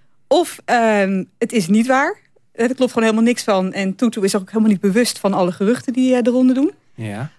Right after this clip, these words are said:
Speaker 1: Of het is wel waar en Tutu is gevraagd in het complot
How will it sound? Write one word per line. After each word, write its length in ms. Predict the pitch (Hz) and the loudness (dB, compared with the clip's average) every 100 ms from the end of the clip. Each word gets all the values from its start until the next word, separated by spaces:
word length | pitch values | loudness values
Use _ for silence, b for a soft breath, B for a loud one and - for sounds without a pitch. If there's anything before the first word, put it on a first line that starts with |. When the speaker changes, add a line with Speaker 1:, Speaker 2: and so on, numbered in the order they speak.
| _ | _
Speaker 1:
Of 160 | - 349 | 0 0
het 160 | - | 0
is 140 | 277 220 | -2 2
wel 220 | 302 339 | 2 2
waar 260 | 202 196 247 | 2 0 0
en 140 | 269 | -2
Tutu 440 | 294 294 269 254 294 - | 2 0 0 -2 -2 -6
is 260 | - 247 - _ _ | -4 -4 -4 _ _
gevraagd 580 | - 208 226 208 214 - | -10 -4 0 0 -2 -4
in 140 | 247 | 0
het 160 | 247 - - | 0 -2 -2
complot 640 | 247 233 277 285 - | 0 2 0 0 -6